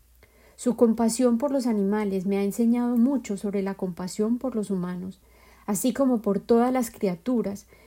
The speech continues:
que comparten este planeta precioso con nosotros. Mónica alimenta su alegría con música, con color y con vestimentas extravagantes y gafas de sol que reflejan su personalidad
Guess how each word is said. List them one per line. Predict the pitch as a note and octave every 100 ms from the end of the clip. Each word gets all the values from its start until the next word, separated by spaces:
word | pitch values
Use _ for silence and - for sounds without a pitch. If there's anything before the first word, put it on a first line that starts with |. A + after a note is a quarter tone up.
| _
que | - G#3
comparten | G#3 G3+ G3 G#3+ G#3 A#3+ A3+ -
este | C4+ - C4
planeta | B3 G#3+ G3 G3 G3+
precioso | G3 F#3 F3+ B3 A3 F#3+ F#3+ -
con | F3+
nosotros. | E3+ E3 D#3+ D#3+ - F3+ _ _ _ _ _ _ _ _ _ _ _ _ -
Mónica | C4 B3+ G#3+ - G3+
alimenta | - A3 A3 A3 A3 C4
su | B3+
alegría | A#3 G3 F3+ A3+ B3
con | A#3 G3 F3+
música, | F3+ F3+ F#3+ - F#3 _ _ _
con | - G#3+ G#3
color | G#3+ G3+ G#3 C4+ - - - _ -
y | A#3
con | - A3
vestimentas | A3+ A3+ A3 G#3+ G#3 C4
extravagantes | C4 - A#3 G3 F3 F3+ F#3+ G3 G3 G3
y | F#3
gafas | G3+ G3+ A#3+
de | G#3
sol | F#3+ A#3 A3 A3+ - _
que | A3+
reflejan | G#3 G#3+ A3+ A3 A#3
su | A#3 A#3+
personalidad | A3 G3 G3+ F#3 F3 F3 F3+ G#3+